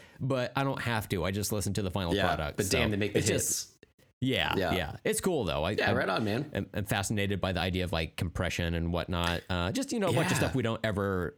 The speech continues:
Speaker 1: uh, do on this podcast.
Speaker 2: It makes me realize, like, oh, we should probably put some more effort in here, but,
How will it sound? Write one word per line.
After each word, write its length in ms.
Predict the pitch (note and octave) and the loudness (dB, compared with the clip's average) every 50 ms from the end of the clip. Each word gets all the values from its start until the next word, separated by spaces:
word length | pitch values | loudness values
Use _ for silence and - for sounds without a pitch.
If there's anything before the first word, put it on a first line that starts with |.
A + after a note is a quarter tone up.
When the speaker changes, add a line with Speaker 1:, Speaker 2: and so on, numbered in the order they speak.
| _ | _
Speaker 1:
uh, 200 | - F#2+ F2+ F2 | -2 0 0 0
do 200 | E2+ E2+ F#2+ F2 | 0 0 0 0
on 80 | E2+ E2 | 0 0
this 160 | D#2 D#2+ - | 0 -2 -2
podcast. 400 | - - D2+ - - - - G3 | -2 -2 -4 -2 0 2 2 2
Speaker 2:
It 60 | G3+ | 4
makes 240 | F#3+ G3+ - - - | 2 2 0 0 0
me 80 | G3+ F#3+ | -2 0
realize, 520 | D#3 F#3+ A3+ C4 C4+ D3+ A2+ A2+ A2 A#2+ | 0 -2 -2 -2 0 0 0 0 0 0
like, 200 | B2+ B2 B2 - - | 0 0 0 0 0
oh, 140 | A#3 C4 | 0 0
we 100 | F3 F#3+ | 0 0
should 140 | G#3 - G3 | 0 0 0
probably 500 | - F#3+ F3 D#3+ D#3 C#3+ C#3+ C#3 C3+ C#3+ | 0 -2 -2 0 0 0 0 0 0 -2
put 220 | C#3 - D3+ C#3 - | -2 -2 -2 -2 0
some 80 | C#3 | 0
more 120 | B2+ B2 C#3 | 0 0 0
effort 260 | - - - B2+ A#2 | 0 0 0 0 0
in 120 | G#2+ G#2 | 2 2
here, 240 | G2+ G2+ G2 G2 G2 | 2 2 2 2 2
but, 400 | G2 A2+ A2 G#2 G2+ G2+ - - | 0 0 0 0 0 -2 -4 -10